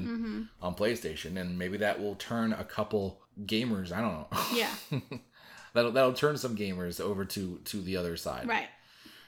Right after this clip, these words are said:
Speaker 2: Uh, we've said it many times, like, it does feel like consoles are kind of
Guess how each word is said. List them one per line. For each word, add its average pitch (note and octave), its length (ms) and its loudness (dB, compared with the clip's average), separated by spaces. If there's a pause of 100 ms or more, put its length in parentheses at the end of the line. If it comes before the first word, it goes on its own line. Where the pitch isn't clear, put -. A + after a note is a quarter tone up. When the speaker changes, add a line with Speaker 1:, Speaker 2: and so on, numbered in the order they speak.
(200)
Speaker 2:
Uh, E2 180 -2
we've D#3 160 4
said D#3+ 160 10
it A#2 80 6
many A2 240 4
times, F2 400 -2
like, F2 180 -2
it G#2+ 200 0
does B2 240 6
feel A2 240 2
like F#2 260 2
consoles F#2 500 -2
are E2 60 -4
kind F#2+ 320 -4
of E2+ 300 -6